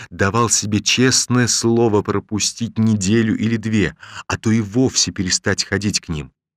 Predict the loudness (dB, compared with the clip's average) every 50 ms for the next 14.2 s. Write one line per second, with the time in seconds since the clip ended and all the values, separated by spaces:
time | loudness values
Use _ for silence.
0 | _ _ _ _ _ _ _ _ -12 -6 -6 -6 -2 0 0 0 0 0 0 -2
1 | -2 -2 -4 -2 -4 -4 -4 -2 -2 -4 -4 -4 -6 _ _ _ _ _ _ _
2 | -4 -4 -2 2 2 4 4 4 4 4 2 2 2 2 0 -2 -2 -2 -2 0
3 | 0 0 -2 0 0 2 2 2 2 0 -2 -2 0 0 -2 0 0 0 0 0
4 | 0 0 2 2 4 4 2 0 -6 -20 -20 -12 -6 -2 0 0 0 -2 -2 0
5 | 2 4 4 4 4 2 0 0 -2 -4 -2 -2 0 0 0 0 0 -2 -4 -4
6 | -2 -2 0 2 2 2 0 0 -2 -4 -4 -4 -2 -2 -2 -2 -4 -6 _ 0
7 | 0 0 0 0 0 0 0 0 0 -2 -2 -2 -2 -2 0 0 0 0 0 -2
8 | -2 -4 -6 -6 -8 -12 -16 _ _ _ _ _ _ _ _ _ _ _ _ -10
9 | -8 -6 -6 -6 -6 -2 -4 -4 -2 -2 -4 -4 -4 -4 -2 -2 -2 -4 -4 -8
10 | _ _ _ _ _ _ _ _ -6 -2 0 2 2 2 2 0 0 0 2 2
11 | 2 0 0 -4 -8 -4 -4 -4 -2 -2 -4 -4 -2 -4 -2 -2 -4 -4 -2 -2
12 | -4 -4 -4 -4 -6 -6 -6 -4 -2 -2 -2 -2 -4 -8 _ _ _ _ _ _
13 | _ -4 -2 0 0 -2 -4 -6 -6 -2 0 0 0 0 2 0 0 0 -2 -4
14 | -8 -10 -10